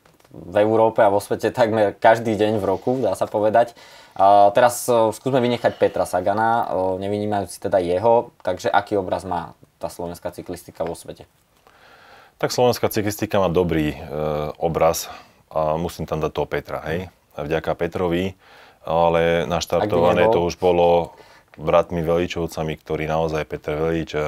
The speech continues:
Speaker 2: Martin Velič, veľmi dobrí pretekári a ktorí teda signalizovali,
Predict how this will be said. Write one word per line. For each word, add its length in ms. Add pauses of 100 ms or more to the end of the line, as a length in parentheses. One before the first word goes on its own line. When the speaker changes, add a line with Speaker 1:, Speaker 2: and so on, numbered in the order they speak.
Speaker 2:
Martin 400
Velič, 240
veľmi 240
dobrí 240
pretekári 720
a 240 (720)
ktorí 320
teda 160
signalizovali, 1040